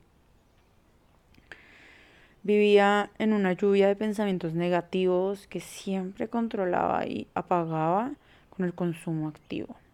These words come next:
La baja autoestima, la búsqueda de aceptación, las malas relaciones afectivas y sexuales,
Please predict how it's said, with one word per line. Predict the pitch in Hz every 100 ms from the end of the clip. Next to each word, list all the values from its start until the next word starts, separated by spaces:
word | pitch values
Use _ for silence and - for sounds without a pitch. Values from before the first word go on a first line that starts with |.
| _ _ _ _ _ _ _ _ _ _ _ _ _ _ _ _ _
La | 180
baja | 180 165
autoestima, | 165 156 - - 151 151 139 143 143 143 165
la | 165 165
búsqueda | 165 165 - 160
de |
aceptación, | 156 - - 160 160 - 170 165 160 156 156 160 - _ - _ _
las | 180 170
malas | 180 180 175
relaciones | 180 185 - 165 160
afectivas | 165 180 - 170 160 156 _ -
y | 233
sexuales, | 190 160 - 156 147 147 -